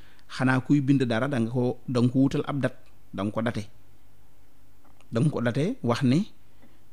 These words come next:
le douze, douzième mois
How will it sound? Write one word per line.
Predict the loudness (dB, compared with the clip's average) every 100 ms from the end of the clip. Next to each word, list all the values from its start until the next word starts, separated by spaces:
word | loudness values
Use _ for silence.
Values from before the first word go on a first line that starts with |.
| -12 -12 -12 -14 -14 -12
le | -2 4 6 6
douze, | 6 6 4 2 -6 -12 -12 -14 -14 -12 -12 -12 -12 -12 -12 -8
douzième | -2 6 6 8 8 10
mois | 10 8 2